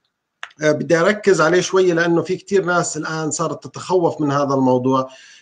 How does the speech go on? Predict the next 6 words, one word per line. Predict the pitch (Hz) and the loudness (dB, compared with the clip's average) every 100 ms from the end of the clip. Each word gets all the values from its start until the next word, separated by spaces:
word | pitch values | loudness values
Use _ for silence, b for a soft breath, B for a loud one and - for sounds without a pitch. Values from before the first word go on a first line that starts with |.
| - | -2
هذا | 185 220 | 0 4
الفيروس | 220 185 202 175 131 | 4 4 4 2 -2
جديد | 147 151 127 | -2 -2 0
يا | 120 | 0
جماعة. | 110 113 104 98 101 b b _ | 0 -4 -6 -8 -10 b b _
آه، | 131 131 131 127 127 | -4 0 2 0 0